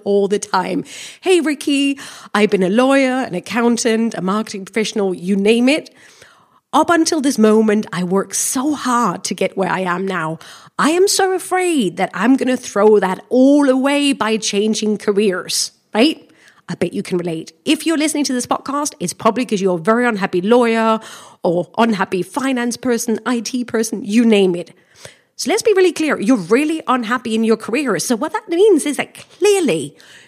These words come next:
something needs to go. Something needs to change in order to take that pain away and instead give you more meaning and excitement about work, right?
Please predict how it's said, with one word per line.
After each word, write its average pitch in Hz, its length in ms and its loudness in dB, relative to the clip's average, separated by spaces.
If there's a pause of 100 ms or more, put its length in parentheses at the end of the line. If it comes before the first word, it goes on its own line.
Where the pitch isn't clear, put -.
something 311 880 0 (180)
needs 190 640 0
to - 200 -10
go. 185 500 0 (720)
Something 254 720 0
needs 233 320 0
to 196 120 -8
change 196 540 0
in 190 80 0
order 185 180 -2
to - 60 -10
take - 240 -8
that - 240 -8
pain 208 320 0
away 254 420 0 (380)
and 240 100 4
instead 254 340 0
give 254 140 -4
you 233 80 0
more 214 160 2
meaning 208 480 2
and 190 120 -2
excitement 175 640 -6 (140)
about 175 420 -6 (340)
work, - 460 -4 (260)
right? 269 320 0